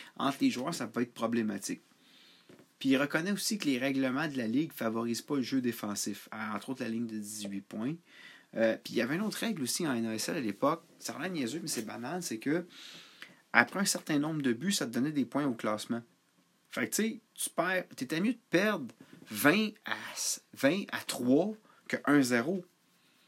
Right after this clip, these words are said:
Parce que même si ton différentiel de but est plus grand, tes trois buts te donnent un point au classement. Donc, tout était fait pour détruire la vision. Le catenaccio à l'époque, je sais pas si je le prononce, mais c'est pas une,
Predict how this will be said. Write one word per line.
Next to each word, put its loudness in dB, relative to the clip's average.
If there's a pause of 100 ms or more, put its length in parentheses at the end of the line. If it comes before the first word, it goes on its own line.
(180)
Parce 0
que 0
même 4
si -2
ton -4
différentiel -2
de 0
but -2 (1200)
est 10
plus 0
grand, 0
tes 0
trois 0
buts -6
te -8
donnent 2
un 2
point 0
au 0
classement. 0 (1200)
Donc, 0
tout 0
était 2
fait -2
pour 2
détruire 2
la 0
vision. 0 (540)
Le -2
catenaccio 2
à 2
l'époque, -2
je -6
sais -10
pas -6
si 0
je 0
le -2
prononce, -2
mais 0
c'est 0
pas -2
une, -2